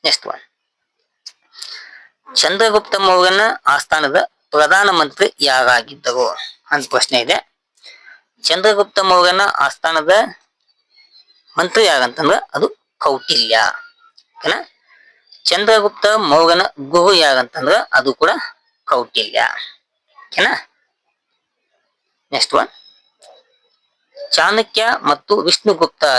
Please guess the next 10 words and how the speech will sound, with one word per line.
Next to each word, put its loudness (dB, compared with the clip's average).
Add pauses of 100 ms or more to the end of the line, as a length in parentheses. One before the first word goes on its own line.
ಎಂದು -2
ಯಾರನ್ನ 2 (160)
ಕರೆಯುತ್ತಾರೆ? -2 (260)
ಕೌಟಿಲ್ಯನನ್ನ 0 (580)
ಚಾಣಕ್ಯ -4
ಮತ್ತು -4
ವಿಷ್ಣುಗುಪ್ತ -8
ಅಂತೇಳಿ -2 (260)
ಕರಿತೇವೆ. -8 (1040)
ಕೌಟಿಲ್ಯನ 0